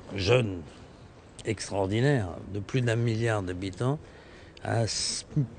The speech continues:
près de sept cents millions de personnes qui n'a pas d'accès à l'électricité, à la lumière ?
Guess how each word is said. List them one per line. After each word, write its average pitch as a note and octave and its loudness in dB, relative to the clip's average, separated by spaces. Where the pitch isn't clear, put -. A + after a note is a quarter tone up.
près C3+ 6
de - -2
sept - 4
cents - 0
millions G#2 0
de F#2+ -2
personnes A2 0
qui G#2+ -2
n'a G2+ 0
pas G#2+ 0
d'accès G2+ -2
à G2+ 0
l'électricité, G2+ -2
à G2 2
la G2+ 2
lumière ? F#2+ 2